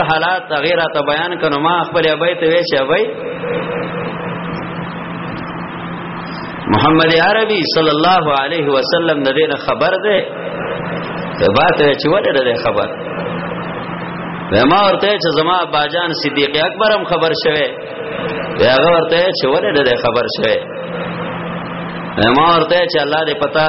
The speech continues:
رحم وکړي، د دې خبرې څونه چرچه شوې، تازه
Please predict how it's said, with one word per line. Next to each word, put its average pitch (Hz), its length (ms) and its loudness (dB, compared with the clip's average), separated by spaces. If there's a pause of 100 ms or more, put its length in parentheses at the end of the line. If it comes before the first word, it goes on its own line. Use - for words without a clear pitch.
رحم 160 280 -2
وکړي، 175 300 0 (840)
د - 20 6 (100)
دې 143 180 6
خبرې 160 280 4 (100)
څونه 170 220 4 (100)
چرچه 143 300 0 (120)
شوې، 202 260 2 (880)
تازه 127 240 4